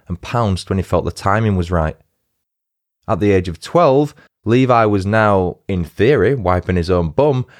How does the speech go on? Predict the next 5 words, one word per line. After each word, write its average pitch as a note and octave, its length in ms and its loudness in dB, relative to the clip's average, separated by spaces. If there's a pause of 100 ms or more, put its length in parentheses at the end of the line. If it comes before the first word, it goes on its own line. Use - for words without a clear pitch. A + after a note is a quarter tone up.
(160)
and E3 280 0
attending A#2 520 -2
Feltham G2+ 480 -2
Comprehensive F#2 720 -2
School. D#2+ 420 -2